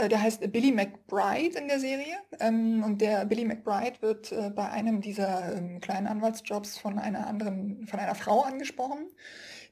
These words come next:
die, äh, einen Fall für ihn hat. Und zwar ist diese andere Frau auch eine, ähm, Rechtsanwältin, aber dieser Fall ist ihr zu groß.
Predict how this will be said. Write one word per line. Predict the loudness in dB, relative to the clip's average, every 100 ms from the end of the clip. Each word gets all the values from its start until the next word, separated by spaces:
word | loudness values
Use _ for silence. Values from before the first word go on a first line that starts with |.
| -4
die, | 0 2 2
äh, | 4
einen | 4 4 0
Fall | 0 2 2
für | 2 -2
ihn | -2 -4
hat. | -6 -8
Und | -8
zwar | -4 -4
ist | -4
diese | -6 -2
andere | -2 -2
Frau | -2 0
auch | 0 2
eine, | 0 0 0
ähm, | 0 2 2 2
Rechtsanwältin, | -2 -2 0 2 2 0 0
aber | 0 -2
dieser | -2
Fall | -2 -2 -2
ist | -2 -4
ihr | -6 -6
zu | -8
groß. | -4 -2 0 -4